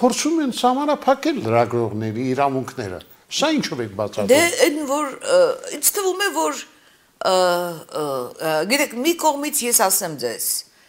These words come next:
Speaker 2: ը, իհարկե դեմ եմ բացարձակապես սահմանափակումներին, մի կողմից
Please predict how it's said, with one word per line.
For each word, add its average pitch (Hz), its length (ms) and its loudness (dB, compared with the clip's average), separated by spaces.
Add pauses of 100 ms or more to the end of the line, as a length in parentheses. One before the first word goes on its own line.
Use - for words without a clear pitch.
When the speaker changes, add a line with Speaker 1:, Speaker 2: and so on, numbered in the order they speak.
(180)
Speaker 2:
ը, 151 180 -2 (140)
իհարկե 190 480 2
դեմ 165 300 8
եմ 131 80 -6 (100)
բացարձակապես 135 840 0 (100)
սահմանափակումներին, 120 1080 -6 (880)
մի 233 220 0
կողմից 254 440 8